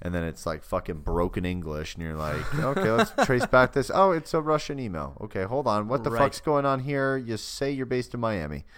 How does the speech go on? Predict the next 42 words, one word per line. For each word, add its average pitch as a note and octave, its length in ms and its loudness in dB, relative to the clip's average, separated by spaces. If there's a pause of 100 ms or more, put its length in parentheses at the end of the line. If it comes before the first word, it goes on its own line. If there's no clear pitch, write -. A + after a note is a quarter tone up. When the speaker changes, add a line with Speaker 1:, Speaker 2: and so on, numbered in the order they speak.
(480)
Speaker 1:
What C#3 220 8
the G#2+ 140 8
Speaker 2:
<laughs> - 500 -6
Speaker 1:
fuck D3+ 280 6
is B2 200 -2
happening G2 460 0
here?" D#2+ 220 -6 (420)
Yeah, C3 380 12
this B2+ 180 -4
G - 160 -8
two D#3 200 -2
A A#2 140 2
shit's, - 480 -6
um, E2 880 0 (160)
Speaker 2:
This D3+ 220 0
is G3 60 2
Speaker 1:
messed G#2 160 2
up. C3+ 100 6
Speaker 2:
fucked. A2 260 2 (160)
Speaker 1:
When C3 160 4
you D#3+ 140 4
read D#3 360 2
this F3 220 2
back G2 680 4
in F#2 180 -4
Samurai, B2+ 880 -2 (440)
it's - 100 -18
even F#2 240 -6
worse. F#2+ 480 -4 (180)
<laughs> - 220 -6 (840)
"Oh, F2 280 -8
these, A2+ 260 -4
uh, F2 200 0
emails, G2 580 2
uh, E2+ 80 -4
were F2 140 -4
sent A#2 240 -2
by F#2+ 140 4
our F#2+ 100 6
employee A2+ 380 2
without G2+ 320 -2
authorization, A#2+ 840 2